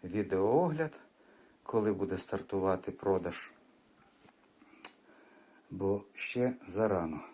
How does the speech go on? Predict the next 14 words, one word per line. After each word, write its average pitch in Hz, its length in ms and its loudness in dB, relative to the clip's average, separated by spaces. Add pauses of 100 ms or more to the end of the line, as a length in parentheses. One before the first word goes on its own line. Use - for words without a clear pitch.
(140)
продавати. - 680 -12 (580)
От - 280 -4
теж 143 260 -6
гарно 107 500 -6 (1400)
пробуджується. 104 1080 -10 (1040)
От 143 100 -20 (240)
там 151 260 -6
пробуджується 113 760 -8
це - 160 -12
те 120 180 -8
вічко, 107 420 -8
яке 120 300 -8
було 107 240 -10
щеплене 90 600 -14